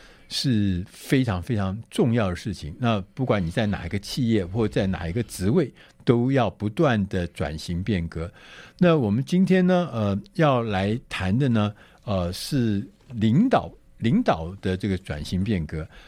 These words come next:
那我们今天选的这本书是《领导就是那么神》，我们也请到这本书的作家，也是我敬仰的，呃，企业的，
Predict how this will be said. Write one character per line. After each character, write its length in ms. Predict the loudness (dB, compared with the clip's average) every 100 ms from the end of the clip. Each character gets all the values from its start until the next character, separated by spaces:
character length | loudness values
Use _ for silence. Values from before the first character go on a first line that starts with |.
| -2
那 80 | 0
我 60 |
们 100 | 0
今 140 | 0 0
天 100 | 0
选 280 | 0 -2
的 100 | -2
这 180 | 0 -2
本 220 | -2 -6
书 340 | -8 -2 -2 -2 -12
是 340 | -10 -2 -2 -2 -8 _ _ _ _ 0
《领 280 | 4 4
导 220 | 4 0 -4 -20 -20 -20 -20 0
就 180 | 2 2
是 180 | 0 0
那 140 | 2
么 140 | 0
神》， 280 | -2 -4 -6 -6 _
我 100 | -2
们 120 | 2 2
也 80 |
请 180 | 2 -2
到 160 | 0 0
这 140 | 0
本 180 | 0 -2
书 300 | -4 -4 -4 -6 _
的 280 | 0 2 -2
作 340 | -6 0 0
家， 240 | 2 -2 -2
也 100 | -6
是 160 | -2 0
我 160 | 0
敬 340 | -2 -2 0 2
仰 300 | 2 2 -2
的， 260 | -2 -2 -4 -14 -20 -20 -8
呃， 320 | -4 -4 -4 -6
企 360 | -4 -2 0
业 200 | 2 2
的， 260 | 0 0 -2